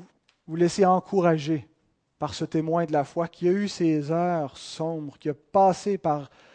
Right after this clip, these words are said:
la vallée de l'ombre de la mort, qui a eu ces moments de découragement, de déprime, qui était au fond du baril,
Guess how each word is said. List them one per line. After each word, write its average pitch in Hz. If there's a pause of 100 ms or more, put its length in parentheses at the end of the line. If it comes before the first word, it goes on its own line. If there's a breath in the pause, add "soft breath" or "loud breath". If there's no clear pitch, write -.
(320 soft breath)
la 151
vallée 170
de 156
l'ombre 165
de 147
la 139
mort, 139 (760 soft breath)
qui 190
a -
eu 214
ces 202
moments 196
de 165
découragement, 185
de 151
déprime, 185
qui 156
était 143
au 151
fond 202
du 156
baril, 143